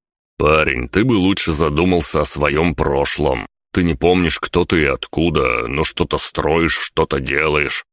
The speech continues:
Тебе не кажется, что ты можешь сейчас насоздавать столько, что потом, когда созданное тобой пойдёт в контру с твоим прошлым,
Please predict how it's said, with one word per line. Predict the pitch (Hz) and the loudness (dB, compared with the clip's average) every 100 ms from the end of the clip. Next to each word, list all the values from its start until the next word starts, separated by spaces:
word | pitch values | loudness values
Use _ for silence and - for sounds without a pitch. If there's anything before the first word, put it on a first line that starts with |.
| _ | _
Тебе | - 73 73 | -4 -2 0
не | 69 | -2
кажется, | - 76 67 - - | -2 -2 -2 -6 -10
что | - 76 | -6 -4
ты | - | -2
можешь | 76 78 73 - | 0 0 0 -2
сейчас | - 73 - 73 - | -2 -4 -2 -4 -2
насоздавать | 76 69 76 76 76 73 | -4 -2 -2 0 0 0
столько, | - - 80 76 64 53 | -4 0 0 0 -4 -4
что | - - | -6 -4
потом, | 76 71 87 92 | -2 0 0 0
когда | 87 80 82 | 0 0 -2
созданное | - 87 78 80 78 76 73 | 0 0 2 0 2 0 0
тобой | - 78 80 73 | 0 0 0 0
пойдёт | 73 71 73 - | 0 0 -2 -4
в | - | -2
контру | 82 76 - 82 | 0 0 0 -2
с | - | -2
твоим | 78 73 69 | -2 0 0
прошлым, | 82 73 - 73 62 53 | 0 0 -2 -2 -4 -6